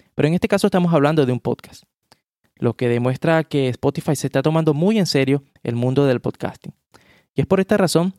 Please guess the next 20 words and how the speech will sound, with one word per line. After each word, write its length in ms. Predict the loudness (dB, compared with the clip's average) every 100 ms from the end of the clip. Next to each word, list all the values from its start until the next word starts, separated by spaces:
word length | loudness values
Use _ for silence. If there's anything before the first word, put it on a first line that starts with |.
| -10
que 80 | -4
acá 200 | 0 0
en 80 | 0
el 80 | -2
segundo 340 | -2 -2 -2
episodio 580 | -2 -2 0 0 0 0
de 380 | 0 -2 -4 -8 _ -20 _
Barra 240 | -2 0 2
Libre 320 | 2 0 -2 -6 -20 _
traímos 360 | -2 0 0 0
a 40 |
un 80 | 2
grupo 240 | 2 2
de 80 | 0
podcaster 580 | 0 -2 -2 -2 -2 -4 _ -20
para 180 | -8 -6
hablar 300 | -2 0 -2
sobre 360 | 0 0 0 0
este 180 | -2 -6
tema. 320 | -6 -12 -16